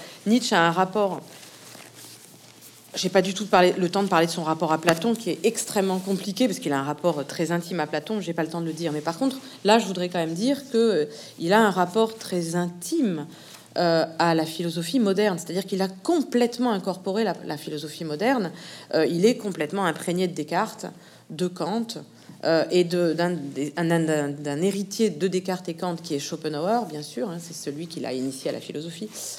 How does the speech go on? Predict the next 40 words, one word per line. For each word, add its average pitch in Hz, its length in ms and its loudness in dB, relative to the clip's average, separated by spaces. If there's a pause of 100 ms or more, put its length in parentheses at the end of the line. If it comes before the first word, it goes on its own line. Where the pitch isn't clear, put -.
(400)
Euh, 160 600 6
notamment, 175 500 2
ces 156 180 -6
trois 247 340 6
noms-là 202 340 2
sont 156 220 -10
absolument 170 420 -4
incontournables. 165 440 -4
On - 20 -8
ne - 40 -10
peut 156 140 -10
pas 202 140 4
comprendre 170 380 -6
Nietzsche 170 200 -6
si - 140 -10
on 131 180 -6
ne 135 60 -6
connaît 151 280 -6
pas, 170 420 0
euh, 139 120 -6 (480)
le, 143 260 -2
le, 127 240 -2
le, 131 220 -8
la 139 120 -4
fondation 165 500 -4
cartésienne 165 500 -4
de 156 80 -2
la 147 80 -2
modernité, 151 840 -4 (400)
euh, 139 280 0
la, 135 200 0
la 143 120 -2
reprise 170 320 -2
critique - 420 -8
par 170 240 -2
Kant 175 320 -4 (180)
et, 175 320 4
euh, 147 100 2
la 143 120 2
synthèse 165 640 0